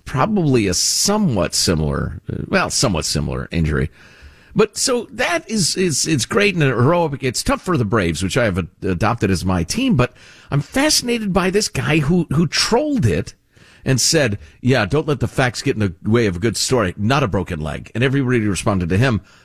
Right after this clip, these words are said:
"Uh, yeah, broken, uh, fibula. It's a bone in the leg. He has a broken leg. Don't let the facts get in the way of your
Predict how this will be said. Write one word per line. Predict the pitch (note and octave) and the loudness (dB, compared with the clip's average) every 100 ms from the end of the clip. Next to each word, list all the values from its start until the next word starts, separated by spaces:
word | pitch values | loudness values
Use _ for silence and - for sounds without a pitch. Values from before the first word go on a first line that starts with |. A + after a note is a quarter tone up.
| _ | _
"Uh, | - A#2+ - | -4 -2 0
yeah, | A2+ D#3 A2+ | 2 2 2
broken, | D2+ G2+ B2+ F3+ E3+ - - | 2 0 0 -2 -4 -8 -2
uh, | A#2+ B2 | 0 0
fibula. | - A#2+ G2+ G2 G#2 | 0 0 2 2 2
It's | A#2 D#2+ | 0 -2
a | |
bone | D2+ D2+ F2 C3 | -2 -2 0 0
in | F3+ | 0
the | |
leg. | D3+ B2 A#2+ | 2 2 0
He | A2 | 0
has | F2+ D2+ | 0 0
a | D#2 | -2
broken | E2+ E2 G2 G2 | 0 0 0 0
leg. | A2 G#2+ D2+ C2 - - - | 2 0 -2 -8 -16 -20 -4
Don't | G#2+ A#2+ | -4 0
let | C#3 | -2
the | A2+ | -2
facts | - A2+ G2+ - | -2 0 0 0
get | A2+ G2+ | -4 -2
in | |
the | G#2 | 0
way | G2 F#2+ | 2 2
of | |
your | F#2+ | 0